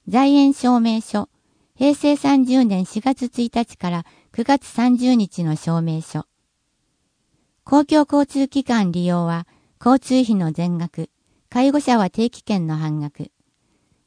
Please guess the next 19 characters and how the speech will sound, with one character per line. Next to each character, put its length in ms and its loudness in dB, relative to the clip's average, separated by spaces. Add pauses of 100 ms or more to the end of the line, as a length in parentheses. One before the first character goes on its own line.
(100)
通 120 -4
園 300 4
日 140 2
数 240 -4
証 280 -2
明 200 -4
書、 260 -8 (340)
平 160 -2
成 220 -2
三 280 0
十 200 0
年 220 0
四 140 -10
月 260 -4
か 120 -4
ら 100 -6
九 140 -8
月 280 -6
分。 160 -10